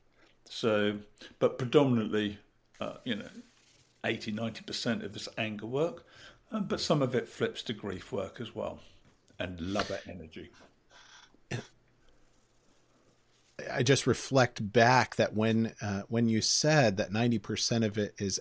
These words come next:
Speaker 2: anger work and dealing with the judge and the judgment, there was
Speaker 1: Mm-hmm.
Speaker 2: some part, there was some reaction in me that was like, "Oh no, but I don't want to be angry like that." But then I'm gonna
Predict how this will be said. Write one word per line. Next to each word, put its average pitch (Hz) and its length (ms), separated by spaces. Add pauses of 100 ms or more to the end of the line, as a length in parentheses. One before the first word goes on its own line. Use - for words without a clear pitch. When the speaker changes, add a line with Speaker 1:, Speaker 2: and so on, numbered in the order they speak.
Speaker 2:
anger 113 440
work 104 720
and 98 200
dealing 113 340
with 104 240
the 101 80
judge 101 720
and 95 140
the 95 60
judgment, 101 720 (380)
there 226 120
was 214 120
Speaker 1:
Mm-hmm. - 20
Speaker 2:
some 143 260
part, - 280
there 123 120
was 113 100
some 151 220 (220)
reaction 117 720
in 104 220
me 117 240
that 107 160
was 95 100
like, 98 220 (340)
"Oh 196 140
no, 185 140
but 139 120
I 123 80
don't 190 180
want 139 120
to 127 60
be 117 200
angry 160 440
like 98 300
that." 92 380 (380)
But 120 120
then 165 160
I'm 127 120
gonna 123 180